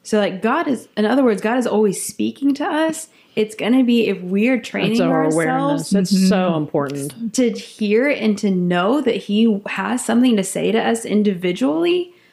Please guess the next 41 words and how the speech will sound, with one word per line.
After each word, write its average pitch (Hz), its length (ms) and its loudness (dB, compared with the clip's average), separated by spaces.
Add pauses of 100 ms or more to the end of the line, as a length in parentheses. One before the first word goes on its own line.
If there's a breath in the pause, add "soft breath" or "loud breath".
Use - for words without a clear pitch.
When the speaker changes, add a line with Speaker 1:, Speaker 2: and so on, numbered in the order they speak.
(160 soft breath)
Speaker 1:
that 202 260 0
changes 226 460 2
things. - 540 -10 (140)
Speaker 3:
Right. - 440 -16
Speaker 1:
Or 220 160 0
even 349 400 0
corporately. - 800 -6 (580)
And, 208 480 0 (720)
I 214 80 -4
mean, 220 240 0
I 277 260 -2
went, 254 420 0 (260)
I 208 80 -2
mean, 208 140 2
we 320 200 2
need 302 200 4
each 214 160 -2
other, 156 240 -6
you 190 140 -6
know 220 80 2
what 233 100 2
I 220 40 2
mean? 226 380 2 (440 soft breath)
And, 185 220 -4 (100)
I 208 80 -2
mean, 220 120 0
I've 285 260 -2
been 269 220 4
through 240 500 2 (560)
a 196 140 -2
season 202 680 0
where 185 400 0
I 214 140 -2
was 208 300 -2
filtering 190 800 -2
everything 190 840 -2
through 190 460 0
the 175 120 0
lens 208 260 2
of 170 140 0
fear. - 540 -4